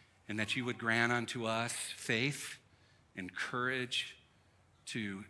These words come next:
take the steps of obedience that you're calling us to take in light of your word, which is your revelation of yourself to us. Father, I pray that the words of my mouth and the meditation of my heart,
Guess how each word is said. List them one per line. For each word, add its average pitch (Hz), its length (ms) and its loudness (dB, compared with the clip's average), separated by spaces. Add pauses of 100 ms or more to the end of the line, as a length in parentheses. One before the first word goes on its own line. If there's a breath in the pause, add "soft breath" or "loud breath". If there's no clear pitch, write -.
take 127 340 0
the 123 60 -4
steps - 540 -2
of 101 100 -6
obedience 104 540 -4
that - 180 -4
you're 107 80 -4
calling 101 460 -4
us - 120 -6
to 104 120 -10
take 98 320 -2
in 92 160 -6
light 98 320 -2 (440 loud breath)
of 101 120 -6
your 98 140 -6
word, 95 540 -2
which 107 200 -4
is 98 200 -4
your 120 240 -2
revelation 113 600 -2
of 90 80 -8
yourself 95 480 -6
to 90 180 -10
us. - 420 -10 (960 loud breath)
Father, 127 260 8
I 120 80 6
pray 120 400 2
that 101 220 -2
the 113 60 -4
words 110 280 -4
of 113 60 -2
my 113 120 2
mouth 104 360 0
and 101 100 -2
the 98 60 -2
meditation 104 600 -2
of 107 60 -4
my 113 160 -2
heart, 95 320 -4